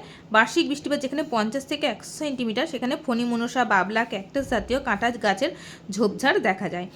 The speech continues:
উপকূল অঞ্চলে সুন্দরী, গরান, গেওয়া গাছের ম্যানগ্রোভ অরণ্য দেখা যায়। তাহলে যেখানে বলছে বৃষ্টিপাত পঞ্চাশ থেকে একশো সেন্টিমিটার, সেখানে কি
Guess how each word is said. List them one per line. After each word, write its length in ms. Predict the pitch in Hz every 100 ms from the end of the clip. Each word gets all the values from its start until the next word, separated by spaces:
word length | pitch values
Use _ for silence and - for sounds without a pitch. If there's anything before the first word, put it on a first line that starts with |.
| - - -
উপকূল 400 | 269 269 349 359 311
অঞ্চলে 320 | 247 254 285
সুন্দরী, 420 | - 262 247 254 254
গরান, 320 | 226 233 247
গেওয়া 240 | 240 220 233
গাছের 280 | 226 226 302
ম্যানগ্রোভ 320 | 233 196 214 240 196
অরণ্য 260 | 196 208 427 330
দেখা 180 | 196 208 185
যায়। 100 | 185 - -
তাহলে 160 | - 262 233
যেখানে 240 | 262 294
বলছে 220 | 277 277 302
বৃষ্টিপাত 460 | 233 247 262 277 285
পঞ্চাশ 320 | 226 220 262 285
থেকে 120 | 277
একশো 220 | 247 269 262
সেন্টিমিটার, 480 | 262 254 262 262 381 -
সেখানে 260 | 240 254 269
কি 80 | 254